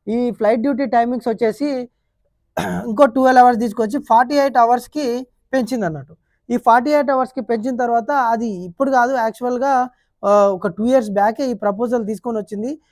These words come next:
మరియు మ-, ఈ సంస్థలకు కూడా ఇంటిమేషన్ ఇచ్చినట్టుగా తెలుస్తా ఉంది, ముందే ఇచ్చిరంట.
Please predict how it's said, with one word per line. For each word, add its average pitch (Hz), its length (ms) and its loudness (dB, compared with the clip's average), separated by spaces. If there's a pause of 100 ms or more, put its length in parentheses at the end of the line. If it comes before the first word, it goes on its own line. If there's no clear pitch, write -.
(140)
మరియు 220 500 2
మ-, 190 200 -4 (420)
ఈ 202 240 -4
సంస్థలకు 220 480 -4
కూడా 277 160 -2
ఇంటిమేషన్ 247 480 -6
ఇచ్చినట్టుగా 240 380 -4
తెలుస్తా 220 380 -4
ఉంది, 185 140 -6
ముందే 220 280 -4
ఇచ్చిరంట. 208 400 -6